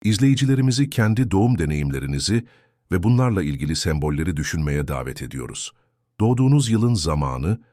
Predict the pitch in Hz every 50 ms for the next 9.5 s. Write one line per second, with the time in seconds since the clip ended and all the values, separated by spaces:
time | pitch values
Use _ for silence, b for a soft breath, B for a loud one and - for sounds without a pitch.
0 | b b b b - 95 78 82 95 95 117 139 143 143 B B B B B -
1 | 120 143 139 131 110 110 110 107 104 107 101 78 87 87 98 90 87 90 104 -
2 | - 87 92 90 - 90 87 87 - - - 90 90 87 85 78 82 87 85 92
3 | 92 92 92 - - 85 78 87 82 76 71 71 73 - 92 85 80 71 69 76
4 | 76 b b b b b b - 104 143 143 - 117 90 82 80 71 - 92 82
5 | - - 80 69 69 69 62 64 - - - 60 57 104 - _ _ _ _ _
6 | _ _ _ - 113 113 156 147 127 120 120 117 127 135 113 113 113 113 107 107
7 | 104 101 98 98 - - 127 113 101 95 b b b b b - - 120 107 143
8 | 139 107 - - 117 107 95 90 92 104 107 - - 76 69 - 69 64 64 65
9 | 67 62 62 - 67 62 58 58 - -